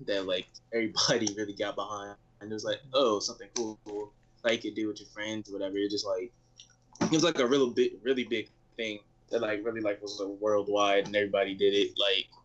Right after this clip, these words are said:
and that's what Fortnite basically is, like, it kinda basically took over, like, Minecraft has slowly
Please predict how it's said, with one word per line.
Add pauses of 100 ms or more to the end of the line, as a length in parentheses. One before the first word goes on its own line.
(260)
and
that's
what
Fortnite
basically
is,
like, (320)
it
kinda
basically
took
over,
like,
Minecraft
has
slowly